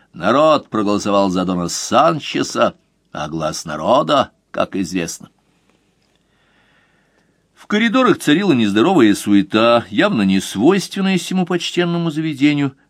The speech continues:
во времена скучные и будничные. Забавно, но Мазур, новичок в заграничной политике,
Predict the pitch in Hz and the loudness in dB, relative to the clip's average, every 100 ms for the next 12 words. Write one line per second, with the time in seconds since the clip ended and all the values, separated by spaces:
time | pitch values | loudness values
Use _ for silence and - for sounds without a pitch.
0 | - - 107 101 92 85 - - 131 - | -4 0 2 2 2 0 -4 -6 -6 -6
1 | 95 87 82 82 78 - - - 82 - | -4 -4 -4 -6 -6 -12 -18 -18 -18 -20
2 | _ _ _ _ - 90 - 330 240 95 | _ _ _ _ -12 -8 -6 -2 0 -2
3 | 73 - _ _ _ _ _ _ - 82 | -4 -12 _ _ _ _ _ _ -10 -6
4 | 82 156 254 156 98 76 - _ _ _ | -4 0 -2 0 -2 -2 -12 _ _ _
5 | - 69 71 - 110 160 190 160 180 170 | -14 -10 -8 -6 -2 0 0 -2 0 0
6 | 151 117 - 104 95 92 85 71 - - | 0 -2 -2 -4 -4 -4 -4 -8 -16 -18